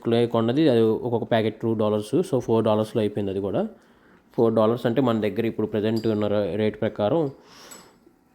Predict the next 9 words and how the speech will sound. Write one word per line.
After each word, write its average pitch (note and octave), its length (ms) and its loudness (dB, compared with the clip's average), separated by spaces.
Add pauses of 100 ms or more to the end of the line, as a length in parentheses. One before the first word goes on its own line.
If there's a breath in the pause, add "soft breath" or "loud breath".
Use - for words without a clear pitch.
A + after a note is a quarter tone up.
(220)
ఫోర్ A#2 400 2 (320)
సిక్సెస్ - 460 -6 (520)
ట్వంటీ B2 400 -2
ఫోర్, A2+ 300 0
ఆ, A#2 300 0
టూ, B2 220 2 (140)
టూ B2+ 100 4
ఫిఫ్టీ A#2+ 220 -2
డాలర్స్, A2+ 340 0